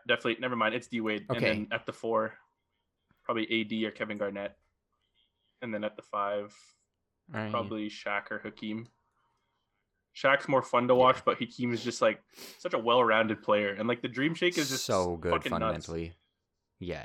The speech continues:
Speaker 2: yeah, yeah. He's so good fundamentally. All right, who do you think is the most underrated N B A
Speaker 1: Gary
Speaker 2: player of all
Speaker 1: Payton.
Speaker 2: time?
Speaker 1: Or John Stockton.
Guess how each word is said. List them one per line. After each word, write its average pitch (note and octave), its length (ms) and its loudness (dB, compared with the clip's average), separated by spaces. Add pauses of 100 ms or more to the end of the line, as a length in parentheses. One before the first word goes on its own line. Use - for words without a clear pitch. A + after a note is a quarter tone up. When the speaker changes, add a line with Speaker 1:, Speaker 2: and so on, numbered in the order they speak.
(100)
Speaker 2:
yeah, - 120 -14
yeah. - 60 -20 (600)
He's - 160 -16
so - 400 -10
good - 180 -18
fundamentally. - 600 -14 (280)
All A2 100 0
right, G2+ 180 0
who D#3+ 160 0
do F3 80 -4
you G3 80 0
think D3 320 -4
is A2+ 160 -4
the A#2 180 -4
most A2 360 -6 (140)
underrated G2 1000 -2 (240)
N F#2 100 -6
B F2 160 -4
A E2+ 40 -4
Speaker 1:
Gary A#2 160 0
Speaker 2:
player A2+ 100 -2
of - 60 -10
all G#2+ 80 -4
Speaker 1:
Payton. G#2+ 180 -8
Speaker 2:
time? - 140 -14 (1800)
Speaker 1:
Or B2+ 160 2
John A2+ 240 4
Stockton. A2 480 0